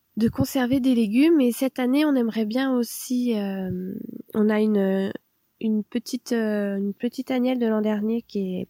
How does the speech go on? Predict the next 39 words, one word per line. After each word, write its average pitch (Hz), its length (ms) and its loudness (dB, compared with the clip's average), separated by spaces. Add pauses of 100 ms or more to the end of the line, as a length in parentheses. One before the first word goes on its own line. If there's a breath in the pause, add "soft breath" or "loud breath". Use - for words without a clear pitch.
pas 254 120 2
jolie, 233 340 0 (420 soft breath)
euh, 190 420 -4
qui - 120 -6
est 190 40 -6
pas 233 160 -2
très 254 180 0
jolie, 220 340 2
donc 226 240 -2
on 208 80 0
va 202 540 0
la 202 160 0
garder 240 260 2
pour 262 200 0
nous. 226 120 2 (400 loud breath)
Et 214 160 0
on 202 140 0
va, 202 280 0
j'ai 196 160 0
acheté 214 340 -2
un 214 180 0
hachoir 208 400 -2
à 208 100 -2
viande 196 380 -2 (120)
manuel 185 720 0 (120)
avec, 185 500 -4
euh, 180 380 -4 (680 loud breath)
le 190 180 2
matériel 208 420 2
pour 208 160 -6
faire 214 160 -2
des 202 140 -4
petites, - 340 -12
euh, 208 340 -2
des 190 140 -2
petites - 460 -4
et 202 40 0
grosses 226 260 -4
saucisses. - 520 -8